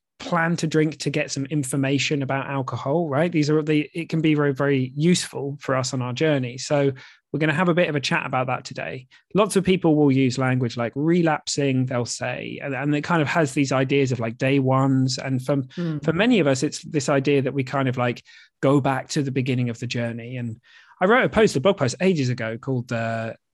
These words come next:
Speaker 1: Day One is Not Square One. You know, as it seems to me, we never forget everything we've learned, even if we've had a long period of time alcohol free, and then we have a data point, effectively we drink, right? Um, whether it's planned, unplanned,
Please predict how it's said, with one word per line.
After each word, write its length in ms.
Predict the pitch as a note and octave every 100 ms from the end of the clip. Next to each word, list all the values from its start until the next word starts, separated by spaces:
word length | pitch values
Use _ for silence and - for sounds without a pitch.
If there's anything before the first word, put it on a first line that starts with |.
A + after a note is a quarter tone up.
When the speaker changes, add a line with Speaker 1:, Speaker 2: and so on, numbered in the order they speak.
| _ D#3
Speaker 1:
Day 200 | C3+ D3+
One 180 | D#3 D#3
is 140 | C#3 C3
Not 120 | A2+
Square 360 | - D3+ D3
One. 320 | A2 G#2+ B2 C#3
You 100 | D3+
know, 140 | C#3+
as 100 | C#3+
it 80 | D3
seems 260 | E3 D3
to 80 | D3
me, 140 | D3 C3
we 100 | C3+
never 300 | E3 E3 C3
forget 480 | C3 B2+ C#3 A2+ -
everything 320 | D3+ C3+ C3
we've 160 | C3 B2
learned, 300 | B2 B2+ E3
even 240 | F#3 F3 E3
if 80 |
we've 140 | D#3+ D3
had 160 | C#3+
a 40 | C3+
long 220 | D3+ D3+
period 400 | D#3+ D3 C#3 C3+
of 100 | C3
time 240 | C#3+ C3+
alcohol 360 | B2+ B2 A2 A#2+
free, 300 | - D#3+ D#3
and 100 | C#3+
then 80 | C3+
we 80 | C3+
have 200 | D3 C3+
a 40 |
data 400 | C3 E3 D#3 -
point, 400 | B2+ B2 C3 E3 _ C3
effectively 480 | D3 B2+ C3 C3
we 120 | B2+ B2+
drink, 520 | B2+ C3 F3+ - - -
right? 380 | B2+ E3 F#3+ - - - - - - -
Um, 300 | D3 C3+ B2+ B2+
whether 220 | C#3+ C3
it's 100 | B2+
planned, 420 | - E3 D3+ C#3+ -
unplanned, 640 | D3 C3+ D3 C#3 C3+